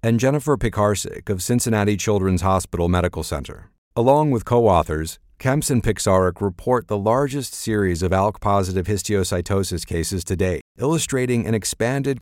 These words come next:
clinical spectrum of disease. Furthermore, they report clinical efficacy, including durable responses,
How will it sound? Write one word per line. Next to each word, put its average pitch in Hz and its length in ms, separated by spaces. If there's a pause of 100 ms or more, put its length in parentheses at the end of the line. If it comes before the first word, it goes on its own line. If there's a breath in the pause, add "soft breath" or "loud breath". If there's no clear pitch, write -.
clinical 117 380
spectrum 98 460
of 76 120
disease. 78 600 (200)
Furthermore, 123 600
they 117 120
report 139 520
clinical 135 360
efficacy, 98 640
including 117 520
durable 110 360
responses, 107 800